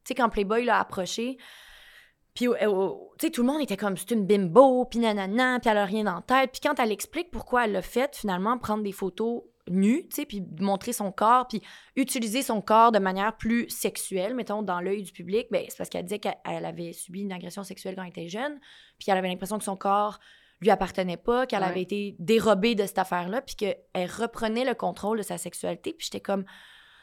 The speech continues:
Speaker 1: Ah, c'est tellement intéressant », parce que souvent, on a tendance à démoniser ces gens-là qui utilisent leur corps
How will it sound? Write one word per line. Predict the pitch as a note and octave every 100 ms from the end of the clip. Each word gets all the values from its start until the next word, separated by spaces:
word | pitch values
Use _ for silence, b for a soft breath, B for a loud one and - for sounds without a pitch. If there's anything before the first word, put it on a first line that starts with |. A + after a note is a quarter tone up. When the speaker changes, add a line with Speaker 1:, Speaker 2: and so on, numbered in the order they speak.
| B B B
Speaker 1:
Ah, | D#4
c'est | D#4 G3+ -
tellement | - C#4+ C4+ C#4+
intéressant », | E4 B3+ G#3 F#3 - C#4
parce | A#3+ F#3+
que | G#3
souvent, | G3 - B3+
on | D#4
a | A#3+
tendance | F#3+ G#3 A3+
à | F#3
démoniser | E3+ G#3 G3 F#3+ F3+ C4
ces | A#3+
gens-là | F#3+ F3+ F3+ A3
qui | A3 G3
utilisent | - F#3 G#3+
leur | F#3+ -
corps | - G#3 G#3 G#3+